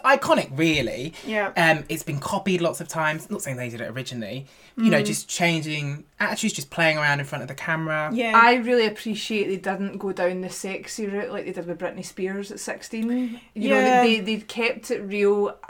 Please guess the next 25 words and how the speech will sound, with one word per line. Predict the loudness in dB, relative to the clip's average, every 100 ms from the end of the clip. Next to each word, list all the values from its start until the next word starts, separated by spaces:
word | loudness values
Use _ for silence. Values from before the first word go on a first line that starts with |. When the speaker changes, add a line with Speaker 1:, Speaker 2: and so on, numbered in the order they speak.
| -16 _
Speaker 3:
as | -6 -6
far | 4 6 6
as | 4
I'm | 0 0
aware. | -2 -2 0 0 -2 -10 -20 -20 _
The | -6
girls, | 0 2 2 0 -6 -10 -16 -20 _
you | -2
know, | -2
probably | -2 -2 0 0
wore | 0 0 0
what | -4
they | -4
wanted | -4 -4 -10
to | -8
wear, | -4 -2 -4
but | -6
it | -8
didn't | -6 -6 -4
make | -4 -4
them | -6 -4
look | -6 -8 -8
overly | -8 -4 -4 -4
sexualised | -6 -8 -8 -6 -2 -2 -2 -4 -6 -10 -10
or, | -4 -2 -2 -4